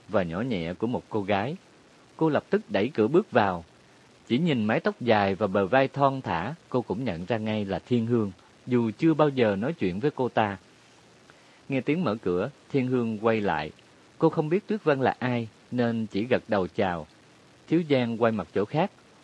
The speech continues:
rõ ràng là cảm thấy chán ngán, phiền toái. Anh nhìn vẻ mặt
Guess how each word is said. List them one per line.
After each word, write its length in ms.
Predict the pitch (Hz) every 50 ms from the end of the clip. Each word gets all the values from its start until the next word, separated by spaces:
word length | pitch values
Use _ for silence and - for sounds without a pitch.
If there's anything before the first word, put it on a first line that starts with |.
| -
rõ 240 | - 98 92 104 151
ràng 320 | 165 139 117 107 95 92 92
là 100 | 95 90
cảm 240 | - 87 87 107
thấy 140 | 123 151 160
chán 320 | 156 - 143 135 147 170 170
ngán, 240 | 151 143 156 180 220 - - - - -
phiền 240 | 123 110 92 87
toái. 360 | 87 - 98 98 107 139 180 214 - - - - - - - - - - - -
Anh 180 | - 143 151 156
nhìn 280 | 151 139 123 107 104 98
vẻ 140 | 90 107
mặt 180 | 113 156 - -